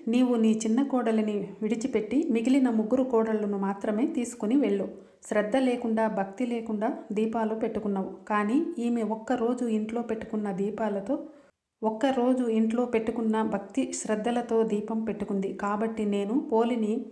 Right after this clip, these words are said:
ప్రాణాలతో స్వర్గానికి తీసుకువెళ్తున్నాను. నీవు అడవుల పాలైపోము" అని శపిస్తాడు. రోజు నదిలో పోయి స్నానం చేస్తూ ఉంటే మనకు లేని స్వర్గం తనకి దక్కింది, తను ఏ పూజలు చేసింది, ఏ భక్తి చేసింది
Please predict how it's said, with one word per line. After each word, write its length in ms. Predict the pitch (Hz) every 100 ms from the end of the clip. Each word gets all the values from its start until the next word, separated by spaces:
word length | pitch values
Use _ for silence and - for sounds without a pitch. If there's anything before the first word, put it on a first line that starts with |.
| - - _ -
ప్రాణాలతో 640 | 208 214 247 226 220 226
స్వర్గానికి 720 | 277 214 196 226 226 214 285
తీసుకువెళ్తున్నాను. 960 | 285 220 - 220 202 196 196 185 190 - -
నీవు 460 | 226 240 226 - 202
అడవుల 340 | 202 240 240
పాలైపోము" 720 | 220 208 202 196 196 196 196 202
అని 360 | 190 269 330 - -
శపిస్తాడు. 720 | 214 214 - 196 185 - - - _ _ - _ _ _ 202
రోజు 560 | 220 240 247 254 269 - - - 208
నదిలో 360 | 214 226 277
పోయి 260 | 294 262 254
స్నానం 420 | 254 208 208 240 233
చేస్తూ 320 | 220 220 226
ఉంటే 320 | 220 196 220
మనకు 420 | 294 208 202 220 240
లేని 360 | 226 233 269
స్వర్గం 540 | 262 220 - 208 220 - -
తనకి 240 | 208 220 226
దక్కింది, 680 | 190 - 214 202 254 - - - -
తను 100 | 240
ఏ 320 | 233 214 220 220
పూజలు 300 | 226 240 240 220
చేసింది, 360 | 220 214 233
ఏ 280 | 233 214 208
భక్తి 320 | 202 - 254 226
చేసింది 580 | 220 208 208 226 220